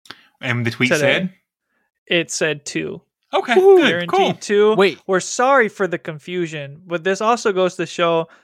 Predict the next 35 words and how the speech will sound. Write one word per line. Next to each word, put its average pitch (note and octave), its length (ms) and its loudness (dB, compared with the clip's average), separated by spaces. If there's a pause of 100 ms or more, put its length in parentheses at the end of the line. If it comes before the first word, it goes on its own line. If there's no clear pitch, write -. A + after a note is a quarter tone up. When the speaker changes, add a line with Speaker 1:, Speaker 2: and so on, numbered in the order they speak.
(180)
Speaker 2:
that E3+ 380 0 (540)
how G3 680 0 (600)
are F3+ 140 2
they F3+ 140 0
continuing F3 880 -4 (420)
to D#3 300 -12 (260)
get G3+ 400 2
misinformation, G#3+ 1040 -2 (220)
<laughs> - 200 -20
like, - 320 -4 (300)
on F#3 160 -6
everything? G3 460 -6 (320)
They A#3 140 4
still D4+ 360 0
haven't D#4+ 380 -2
fixed - 480 -4 (300)
the G#3+ 80 -2
freaking C4 440 -8
G G#3 240 -4
B A3 220 -2
L A3 220 2
schedule, G#3+ 800 0
'cause G3 220 -2
in A#3+ 160 -2
the B3+ 80 -2
game B3 280 -2
it G#3 60 -2
still B3 260 -2
says A3+ 260 0
Master G3+ 480 -4
League A#3 220 -8
Premier A3 300 -4
Classic. F#3+ 760 -4
<laughs> - 460 -20
Like, - 360 -2